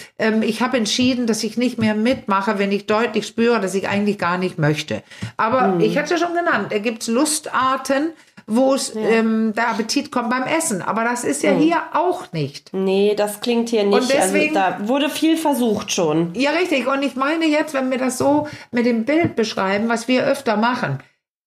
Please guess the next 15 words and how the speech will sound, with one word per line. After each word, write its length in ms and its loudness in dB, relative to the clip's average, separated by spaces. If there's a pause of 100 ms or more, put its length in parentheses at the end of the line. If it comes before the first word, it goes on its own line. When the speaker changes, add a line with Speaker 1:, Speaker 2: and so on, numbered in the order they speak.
(300)
Speaker 1:
Alle 340 2
müssen 320 0
was 220 -2
tun 440 2
in 140 -2
einer 100 2
längeren 420 0
Beziehung. 580 0
So 240 2
würde 200 4
ich's 160 -2
behaupten. 600 0
Es 220 -2
ist 100 -4
Arbeit. 560 0